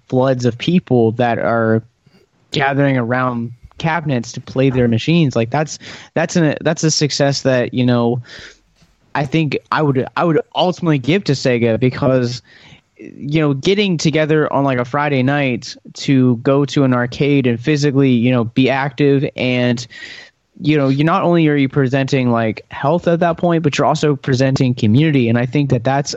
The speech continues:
a more vital to the gaming experience than saying, "Oh, hey, let's go grab a, a,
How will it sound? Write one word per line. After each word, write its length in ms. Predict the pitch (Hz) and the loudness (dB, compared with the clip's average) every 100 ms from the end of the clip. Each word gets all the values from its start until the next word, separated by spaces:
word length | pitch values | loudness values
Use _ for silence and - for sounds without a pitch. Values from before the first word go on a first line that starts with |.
| - | -2
a 380 | 135 135 127 123 - - - | 2 2 2 0 -12 -16 -2
more 560 | 135 139 139 131 120 120 | 2 2 2 0 -2 -6
vital 420 | 123 135 139 139 | -4 -2 0 0
to 140 | 131 131 | -2 -6
the 80 | 117 | -6
gaming 480 | 110 139 175 156 | -2 0 2 2
experience 840 | 127 113 - 131 117 117 110 - - | 0 -2 -6 -2 0 2 0 -2 -6
than 600 | 131 123 135 127 120 117 | -6 -2 0 0 2 2
saying, 540 | 117 147 131 120 117 117 - - - | 0 -2 0 -2 -4 -8 -18 -8 -2
"Oh, 200 | 165 151 | 0 0
hey, 280 | 156 143 | 0 -2
let's 240 | 131 139 - | -2 -6 -4
go 180 | 151 139 | -2 -2
grab 300 | 135 131 123 | -2 -2 -2
a, 180 | 117 | -2
a, 60 | - | -2